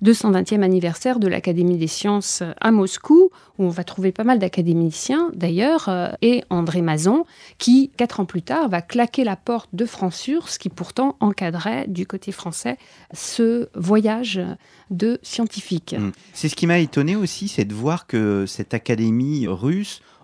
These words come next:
Speaker 2: au fond, euh, les soviétiques ne l'ont pas, enfin, i-, ils n'ont pas renié le lien historique, euh, sur les, euh, deux cents dernières années où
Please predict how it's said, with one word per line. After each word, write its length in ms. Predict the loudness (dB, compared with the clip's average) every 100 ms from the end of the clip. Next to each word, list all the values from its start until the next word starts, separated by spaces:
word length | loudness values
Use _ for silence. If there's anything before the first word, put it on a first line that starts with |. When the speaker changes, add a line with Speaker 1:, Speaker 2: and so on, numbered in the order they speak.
| -4
Speaker 2:
au 120 | -2
fond, 460 | -2 -2 -2 0
euh, 120 | 2 2
les 140 | 0
soviétiques 720 | 0 0 2 0 -2 -12 -2
ne 120 | 0
l'ont 380 | 2 2 0 -4
pas, 300 | 0 0 0
enfin, 260 | -6 -6 -6
i-, 140 | -6 -10 -14 _
ils 200 | -4 2
n'ont 180 | 6 4
pas 160 | 4 2
renié 640 | 4 2 2 2 2 2
le 120 | 4
lien 300 | 2 2 0
historique, 800 | 0 -2 -2 0 0 -2 -4 -2
euh, 280 | -2 0 -2 -6
sur 320 | -8 -6 -2
les, 240 | 0 2
euh, 120 | 0
deux 180 | 0 -2
cents 220 | -2 -4
dernières 440 | -4 -2 -2 -4 -4
années 300 | -2 -2 -2
où 420 | -4 -4 -4 -6